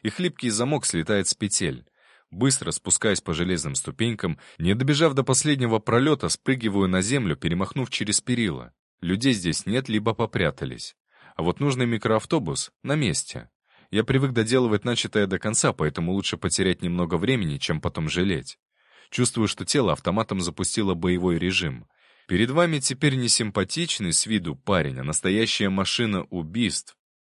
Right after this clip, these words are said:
Нет больше жалости, рефлексий и сомнений. Только рок-н-ролл, только хардкор. Группа поддержки, расположившаяся в бусике, занервничала, услышав звуки сирен.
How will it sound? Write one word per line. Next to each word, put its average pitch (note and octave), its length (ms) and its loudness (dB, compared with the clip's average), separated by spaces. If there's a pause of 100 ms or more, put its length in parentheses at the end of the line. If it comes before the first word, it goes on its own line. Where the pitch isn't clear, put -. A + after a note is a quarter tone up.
Нет A2 360 2
больше E2+ 360 0
жалости, D#2+ 760 0
рефлексий G2 640 0
и G2 160 -6
сомнений. F2+ 840 0 (360)
Только A#2+ 480 4
рок-н-ролл, E2+ 920 0 (120)
только A#2+ 420 4
хардкор. F2+ 920 -2 (640)
Группа B2 340 0
поддержки, A#2 560 0
расположившаяся F#2 920 0
в F2 80 -4
бусике, G2+ 460 0
занервничала, E2 760 0
услышав F2+ 460 -2
звуки G2+ 300 -4
сирен. F2+ 520 -2